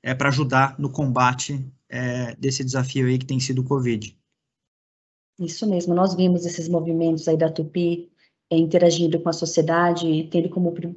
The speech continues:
Speaker 2: principal preocupação também a saúde dos colaboradores e da sociedade ao retorno dela, né? Muito bom.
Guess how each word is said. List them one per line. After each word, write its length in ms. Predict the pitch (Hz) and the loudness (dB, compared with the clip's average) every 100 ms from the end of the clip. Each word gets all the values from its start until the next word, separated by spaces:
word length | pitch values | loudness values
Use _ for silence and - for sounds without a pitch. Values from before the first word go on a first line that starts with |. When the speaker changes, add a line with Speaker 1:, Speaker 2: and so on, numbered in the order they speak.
| - | -8
Speaker 2:
principal 560 | 185 - - 170 170 170 | -8 -6 0 4 4 4
preocupação 680 | 175 - 170 160 165 165 175 | -2 -2 -4 -4 -4 -2 -2
também 240 | 175 180 | -4 -4
a 40 | |
saúde 320 | 180 180 170 170 | -4 -2 -2 -2
dos 140 | 170 | -6
colaboradores 680 | - 160 160 160 156 160 165 | -2 0 2 2 0 0 -2
e 40 | |
da 100 | 170 | -2
sociedade 720 | 170 - 175 165 165 165 175 - | -2 0 0 2 0 -2 -10 -8
ao 100 | 170 | -6
retorno 420 | 170 170 165 170 | -6 0 0 0
dela, 300 | 160 165 175 | -2 -2 -4
né? 240 | 170 165 170 _ _ _ - | -6 -6 -12 _ _ _ -4
Muito 300 | 170 185 233 | 0 2 0
bom. 380 | 175 165 165 | 2 2 0